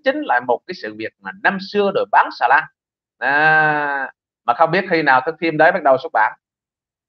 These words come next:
À, nếu mà vấn đề Tuấn đính chính lại được vấn đề đó cũng là một trong những cái hay, đúng không? Có nghĩa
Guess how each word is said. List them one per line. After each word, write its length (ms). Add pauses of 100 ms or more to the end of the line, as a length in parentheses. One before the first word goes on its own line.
À, 300 (400)
nếu 240
mà 120
vấn 160
đề 220
Tuấn 180
đính 220
chính 200
lại 200
được 140
vấn 100
đề 100
đó 80 (100)
cũng 160
là 100
một 240
trong 120
những 160
cái 120
hay, 220
đúng 360
không? 240 (400)
Có 100
nghĩa 140